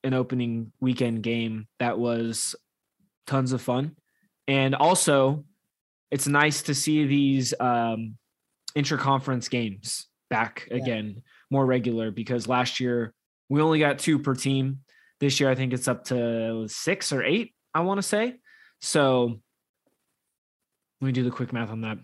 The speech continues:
Speaker 1: It's eight.
Speaker 2: Was a
Speaker 1: Uh,
Speaker 2: lot
Speaker 1: so
Speaker 2: of, a lot of them were opening games too.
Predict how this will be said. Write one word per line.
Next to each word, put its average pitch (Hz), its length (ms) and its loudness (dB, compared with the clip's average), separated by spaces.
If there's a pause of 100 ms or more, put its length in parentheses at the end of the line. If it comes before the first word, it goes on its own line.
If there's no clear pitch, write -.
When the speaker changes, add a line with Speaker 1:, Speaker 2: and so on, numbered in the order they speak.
(120)
Speaker 1:
It's 151 180 0
eight. 120 280 -2 (460)
Speaker 2:
Was 175 160 2
a - 60 6
Speaker 1:
Uh, 147 60 6
Speaker 2:
lot 135 140 2
Speaker 1:
so 143 240 4
Speaker 2:
of, 135 100 -4 (360)
a 165 40 -6
lot 240 200 4
of 240 80 0
them 185 160 2
were 151 140 0
opening 143 580 -2 (320)
games 165 420 2
too. 170 320 -2